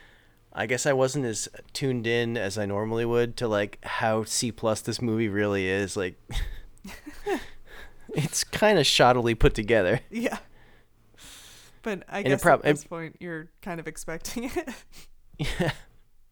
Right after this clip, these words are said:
Speaker 1: And it probably took 'em, like, two weeks or something to make.
Speaker 2: Yeah. Um,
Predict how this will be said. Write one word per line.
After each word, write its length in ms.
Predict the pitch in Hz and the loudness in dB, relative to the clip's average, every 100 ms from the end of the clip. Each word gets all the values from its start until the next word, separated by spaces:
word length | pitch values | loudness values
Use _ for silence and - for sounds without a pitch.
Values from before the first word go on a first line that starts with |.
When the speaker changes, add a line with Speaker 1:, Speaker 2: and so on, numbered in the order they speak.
| _ - 185 - - | _ -14 -12 -12 -2
Speaker 1:
And 100 | 160 | 2
it 60 | 151 | 6
probably 220 | 156 135 | 8 6
took 200 | 131 120 | 6 2
'em, 80 | 110 | 2
like, 260 | 101 101 - | 0 -4 -8
two 240 | - 120 | -6 -4
weeks 320 | 95 95 - | -4 -6 -8
or 60 | 95 | -10
something 300 | - 95 98 | -8 -8 -6
to 60 | 92 | -6
make. 340 | 87 90 - - | -6 -8 -12 -14
Speaker 2:
Yeah. 360 | 196 185 147 156 - - - - - - - - - - - - - - - | -6 -4 -2 -6 -10 -12 -12 -12 -14 -14 -16 -16 -16 -16 -18 -20 -20 -20 -18
Um, 720 | 202 196 185 185 180 180 180 | -12 -8 -8 -8 -8 -8 -12